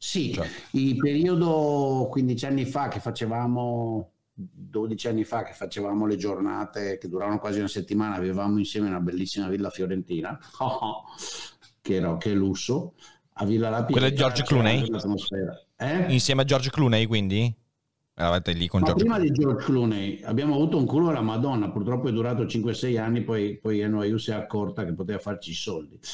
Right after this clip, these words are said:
Speaker 1: Qui c'era questa villa stupenda che trovate a Firenze, vicino per andare a Fiesole, e si chiama Villa La Pietra, una roba spaventosamente bella, a giardino all'italiana,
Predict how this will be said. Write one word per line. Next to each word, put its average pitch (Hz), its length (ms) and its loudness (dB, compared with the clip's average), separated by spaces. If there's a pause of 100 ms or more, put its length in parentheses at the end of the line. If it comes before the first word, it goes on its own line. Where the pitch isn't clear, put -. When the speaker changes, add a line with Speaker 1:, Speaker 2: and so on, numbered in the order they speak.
(140)
Speaker 1:
Qui - 80 -6
c'era 165 140 2
questa 123 220 0
villa 160 200 4
stupenda 104 440 -2
che 90 100 -4
trovate 101 320 -4
a - 20 -4
Firenze, 104 680 -4 (1300)
vicino 117 380 0
per 101 100 -4
andare 107 260 -2
a - 20 -4
Fiesole, 98 640 -2 (600)
e 110 800 -4
si - 80 -8
chiama 120 180 2
Villa 135 220 2
La 117 120 -2
Pietra, 87 500 -8
una - 140 -6
roba - 480 -8 (240)
spaventosamente 117 1040 0
bella, 82 420 -2 (520)
a 90 880 -4
giardino 87 480 -4
all'italiana, 82 680 -6